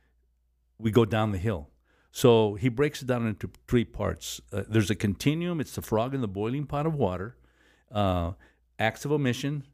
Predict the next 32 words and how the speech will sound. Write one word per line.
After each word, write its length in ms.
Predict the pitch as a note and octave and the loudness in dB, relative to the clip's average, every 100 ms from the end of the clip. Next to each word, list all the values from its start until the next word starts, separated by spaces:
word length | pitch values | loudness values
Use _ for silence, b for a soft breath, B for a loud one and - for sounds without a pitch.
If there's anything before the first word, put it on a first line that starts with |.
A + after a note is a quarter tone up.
| _ - | _ -6
Acts 240 | G#2 - | -6 -2
of 60 | C3 | -2
omission 320 | B2 B2+ C3 | 0 -2 -2
aren't 160 | A#2+ A#2 | -2 0
doing 160 | A#2+ | -2
things 340 | A2 B2 G#2 F2 | -2 -2 -4 -2
wrong. 480 | F#2+ B2 A#2 G2 G2 | 2 2 2 -2 -4
Acts 220 | G2+ A#2 | -4 0
of 80 | G2+ | 0
omission 280 | G#2 - | 0 0
aren't 140 | G#2+ G2 | -2 0
doing 180 | G#2+ G2 | 0 0
things 300 | G#2 F#2 F#2+ | -2 -2 -2
right. 180 | A2 | -2
It's 140 | G#2 - | -2 -2
not 120 | G#2+ | 0
a 40 | |
violation 380 | A2 G#2+ A2 - | 0 0 -2 -6
of 100 | F#2 | -6
policy 320 | F#2+ G2 G2 | 0 0 0
and 100 | B2+ | -2
procedure, 540 | B2+ B2 B2+ F#2+ G#2 A2 B B B B | -4 -6 -6 -4 -6 -6 B B B B
but 180 | A#2+ A2 | 2 2
we, 140 | A#2+ - - A#2+ | -2 -4 -10 -6
but, 200 | G#2+ A2 | -4 -2
but 160 | A2 | -4
cops 280 | - D3 - | -2 -4 -4
do 200 | - F2 | -4 -4
it. 100 | D#2 | -2
We 160 | A#2 C3 | -2 -2
do 220 | G2+ | -4
it. 100 | D#2+ | -8